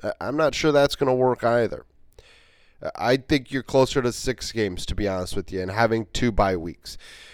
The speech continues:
Now, Brom did have a two-week prep before the postseason, which is perfectly fine with me. But I think at this point in time, it makes more sense to just cut it down to six games and then have your postseason. The reason why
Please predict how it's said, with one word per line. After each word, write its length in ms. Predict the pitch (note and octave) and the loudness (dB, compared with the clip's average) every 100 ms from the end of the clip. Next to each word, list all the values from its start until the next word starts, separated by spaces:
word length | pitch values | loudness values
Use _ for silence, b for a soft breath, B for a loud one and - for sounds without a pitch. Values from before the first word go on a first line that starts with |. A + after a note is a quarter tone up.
| B - | B 2
Now, 140 | B2 | 2
Brom 420 | G#2+ B2+ D3 C3+ F2+ | 6 6 6 4 6
did 300 | C3 D3 D3+ | 8 10 6
have 280 | C3+ C3+ B2+ | 4 4 4
a 160 | B2+ | 2
two-week 540 | - - C3+ C#3 C3+ - | 2 2 4 2 2 6
prep 320 | C#3 C3+ - | 6 4 -2
before 280 | A#2+ C3 B2+ | -2 2 2
the 100 | A#2 | 6
postseason, 760 | - C3 - - A#2 A2+ C#3 | 6 6 4 0 0 2 0
which 280 | - C3 - | 2 2 0
is 100 | D#3 | 0
perfectly 440 | - C3 D3+ F#3 | 4 4 4 0
fine 320 | - A2+ G2+ | 2 0 0
with 180 | F#2+ F#2 | -4 -6
me. 200 | G2+ G#2+ b b b b - | -6 -6 b b b b 0
But 100 | B2 | 4
I 80 | C3+ | 4
think 180 | E3+ D#3 | 4 2
at 100 | D3 | 2
this 140 | D#3+ | 2
point 260 | - D3+ C#3+ | 4 4 4
in 120 | C3+ | 0
time, 400 | C#3 C3+ C3+ C3 b - | 2 2 2 -2 b -6
it 100 | A#2+ | 2
makes 260 | D#3 - | 2 2
more 160 | C#3+ C#3+ | 4 4
sense 280 | - C#3 - | 6 4 2
to 40 | |
just 220 | - B2 | -2 -2
cut 200 | - C3+ | 2 4
it 100 | C3+ | 4
down 200 | C3 B2+ | 4 2
to 80 | B2+ | 2
six 320 | - B2 - | -2 -4 -4
games 540 | - A2 A2 G#2 - - b b b b | 0 0 0 -4 -12 -18 b b b b
and 200 | G#2 A2+ | -4 4
then 140 | B2 A#2 | 6 6
have 260 | A#2+ G#2+ | 4 2
your 120 | G#2 | 0
postseason. 680 | G2 - F2+ - E2 D2+ - - - - - - - - - - - - - - - - - | 0 0 0 -2 -10 -14 -18 -20 -20 -18 -18 -18 -20 -20 -20 -18 -18 -20 -20 -20 -20 -20 -6
The 140 | A#2+ | 2
reason 320 | B2 B2 C3 | 2 4 2
why 320 | B2 C3+ C#3+ | 4 4 2